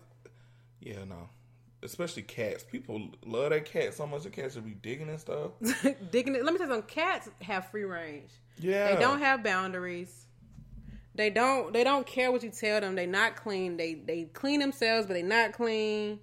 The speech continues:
Speaker 2: So I was in, I'm in part, I'm a, I'm a captain of the social committee at my job, and so I do a lot of the event coordination, all the other stuff. And so I did a, um, I did a potluck this year, and even though I did not wanna do a potluck, I feel like we have the money to pay for food. You know, it just only makes sense.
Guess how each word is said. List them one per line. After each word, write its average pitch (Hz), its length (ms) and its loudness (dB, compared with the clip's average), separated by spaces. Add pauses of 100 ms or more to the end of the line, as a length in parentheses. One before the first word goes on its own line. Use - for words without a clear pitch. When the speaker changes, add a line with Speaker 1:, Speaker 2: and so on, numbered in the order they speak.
Speaker 2:
So - 280 -2
I 277 200 6
was 320 180 0
in, 233 220 0
I'm 277 160 0
in 262 180 -2
part, 226 260 0
I'm 240 140 -4
a, 233 60 -2
I'm 220 160 -8
a 208 80 -4
captain 214 420 -4
of 170 100 -8
the 175 60 -10
social 185 380 -10
committee 170 400 -8
at 147 60 -10
my 160 180 -10
job, 165 260 -6
and 165 80 -10
so 175 120 -10
I 175 80 -4
do 175 100 -6
a - 0 -
lot 170 260 -4
of 160 80 -6
the 165 60 -8
event 170 260 -8
coordination, 165 420 -8
all 156 100 -6
the 120 40 -8
other 226 140 -4
stuff. 180 240 -6
And 170 100 -10
so 180 140 -8
I 175 100 -4
did 175 160 -6
a, 160 160 -6
um, 160 140 -6
I 170 60 -8
did 196 120 -6
a 220 40 -8
potluck 175 360 -10
this 175 180 -18
year, 165 220 -8 (320)
and 196 140 -8
even 247 220 -4
though 254 80 4
I 220 100 6
did 208 120 -2
not 196 280 2
wanna 190 120 -2
do 226 140 -4
a 240 60 -2
potluck, 175 380 -6
I 165 60 -8
feel 165 160 -8
like 165 140 -6
we 185 80 -10
have 180 300 -6
the 175 80 -8
money 180 380 -6
to - 140 -16
pay 185 600 -6
for 196 160 -6
food. 190 480 -4
You 202 80 -6
know, 190 140 -4
it 180 100 -4
just 185 120 -12
only 190 180 -6
makes 165 220 -6
sense. 247 320 0